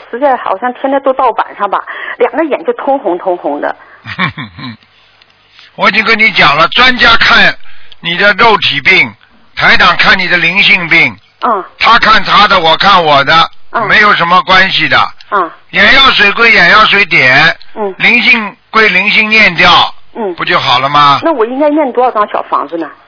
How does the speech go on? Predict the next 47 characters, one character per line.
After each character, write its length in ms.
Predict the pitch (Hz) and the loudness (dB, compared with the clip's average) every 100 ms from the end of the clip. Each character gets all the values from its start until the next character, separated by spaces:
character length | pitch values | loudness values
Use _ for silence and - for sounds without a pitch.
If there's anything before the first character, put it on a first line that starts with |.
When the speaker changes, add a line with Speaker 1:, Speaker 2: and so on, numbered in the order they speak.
| _ | _
Speaker 2:
小 220 | - 170 | 0 0
房 200 | 185 214 | 4 2
子 120 | 233 220 | 2 0
念 260 | 214 208 | 2 0
八 220 | - 214 190 | 2 2 4
张。 320 | 208 202 175 - - _ _ - - | 4 4 0 -6 -18 _ _ -20 -10
Speaker 1:
八 160 | - 202 | -4 -2
张。 200 | - 185 185 _ | -2 -4 -4 _
Speaker 2:
啊。 420 | - 135 120 92 - | -4 -2 -2 -6 -4
Speaker 1:
哦， 260 | 196 165 151 - - | -2 -2 -4 -10 -8
还 200 | - 285 | -4 -2
有 160 | 294 208 | -2 -2
就 120 | 247 | -2
是， 240 | 240 226 - - | -6 -6 -10 -10
请 120 | 254 | -6
你 60 | 226 - | -6 -2
再 100 | 233 | -4
帮， 380 | - - 214 190 - | -4 -6 -4 -6 -6
帮 140 | 214 | -2
我 80 | 185 | -2
看 320 | - - 214 | -4 -6 -6
一 40 | 208 | -4
下 80 | 170 | -4
我 200 | 143 151 | -2 -2
那 140 | 165 | -2
个， 220 | 165 151 | 0 0
呃， 1160 | 143 - - - - - 160 160 156 156 160 - - - | -2 -6 -14 -14 -14 -8 -6 -4 -2 -2 -4 -6 -10 -12
肠 320 | - 170 202 | -2 -2 0
胃 160 | 226 202 | 0 0
啊， 160 | 160 156 - - | -2 -4 -8 -20
还 200 | - 180 | -8 -6
有 220 | 160 139 - | -4 -6 -6
那 100 | 165 | -8
个 100 | 165 | -10
子 180 | - 160 | -8 -8
宫。 240 | 170 180 _ _ _ _ _ - | -6 -6 _ _ _ _ _ -6
Speaker 2:
你 120 | 196 | -4
几 220 | - 233 | 0 -2
几 160 | 180 185 | 0 0
年 200 | 170 165 | 2 2
的？ 80 | 170 165 151 - | 4 2 2 -4
Speaker 1:
六 140 | - 294 | -2 0
二 140 | 285 | 0
年 180 | 226 202 - | 0 -2 -2
属 120 | 226 | -4
虎 240 | - 147 | -2 -6
的。 160 | - | -6